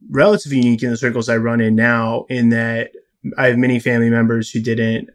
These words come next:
attend college. Many people in the community that I grew up in didn't attend college. And I actually went back to where I grew up, and I sort of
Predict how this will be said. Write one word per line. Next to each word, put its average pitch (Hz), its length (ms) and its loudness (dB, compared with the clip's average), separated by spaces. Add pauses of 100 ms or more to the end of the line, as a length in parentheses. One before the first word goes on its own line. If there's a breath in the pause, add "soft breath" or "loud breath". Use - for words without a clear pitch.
attend 117 400 -2
college. 113 680 -2 (440 loud breath)
Many 123 220 2
people 120 280 0
in 117 60 4
the 113 80 2
community 113 400 2
that 117 100 -2
I 113 60 0
grew 110 240 -4
up 113 140 -4
in 117 180 -4
didn't 117 260 -2
attend 113 640 -6 (420 soft breath)
college. 117 720 -2
And 117 600 -2 (880)
I 151 80 2
actually 147 240 -2
went 131 260 -4
back 131 320 -2
to 127 120 -6
where 117 120 0
I 110 40 -4
grew 117 200 -2
up, 123 420 -2
and 113 560 -4 (480 soft breath)
I 131 120 0
sort 139 260 0
of 120 240 0